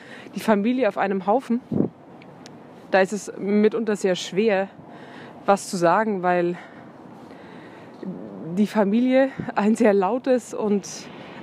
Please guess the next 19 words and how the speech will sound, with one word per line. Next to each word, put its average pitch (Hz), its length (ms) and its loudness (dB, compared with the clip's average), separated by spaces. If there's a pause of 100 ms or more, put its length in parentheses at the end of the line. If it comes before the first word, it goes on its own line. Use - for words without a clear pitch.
deutliches 226 520 2
Organ 190 460 0
hat 190 240 -6
und 196 220 -6 (1400)
da 202 140 6
mal 233 160 4
reinzugrätschen 214 800 0
und 196 240 -2 (200)
die 202 120 2
eigene 226 380 2
Bühne 247 280 2
mal 214 160 -2
kurz - 280 -2
zu 220 80 -2
finden, 208 380 0
sehr, 202 140 4
sehr 190 140 -4
schwer 220 320 2
ist. - 240 -6